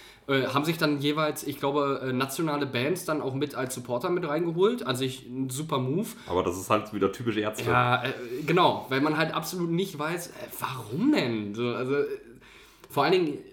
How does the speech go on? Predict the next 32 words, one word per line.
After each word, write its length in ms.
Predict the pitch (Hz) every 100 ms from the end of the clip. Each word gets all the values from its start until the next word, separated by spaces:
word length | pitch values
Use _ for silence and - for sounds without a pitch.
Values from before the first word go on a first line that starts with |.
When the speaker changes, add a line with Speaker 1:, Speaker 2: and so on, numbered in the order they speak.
| 117
Speaker 1:
mein, 360 | 139 151 185
mein 160 | 151 147
Bauchgefühl 500 | 143 180 - 165 156
ist 160 | 160 165
ja, 160 | 151
die 140 | 135 131
Hälfte 260 | 170 -
der 100 | 156
Leute, 300 | 139 147 151
die 80 | 139
da 80 | 127
auf 80 | 123
den 120 | 123
Konzerten 420 | 123 123 131 139
sein 240 | 117 113 117
wird, 160 | 120
das 160 | 120 123
werden 200 | 123 120
Deutsche 280 | 131 135 127
sein, 160 | 120
die 60 | 120
da 60 |
hingefahren 520 | 113 131 - 95 95 95
sind. 220 | 98 - - - -
Also, 280 | 107 117 117
äh, 300 | 117 120 107 90 - -
Speaker 2:
Ja. 280 | 87 87 - -
Speaker 1:
vielleicht 320 | - 143 160
sogar 220 | 156 147
mehr, 260 | 135 139 135 - -
ne? 280 | 110 135 120
Speaker 2:
<laughs> 60 | -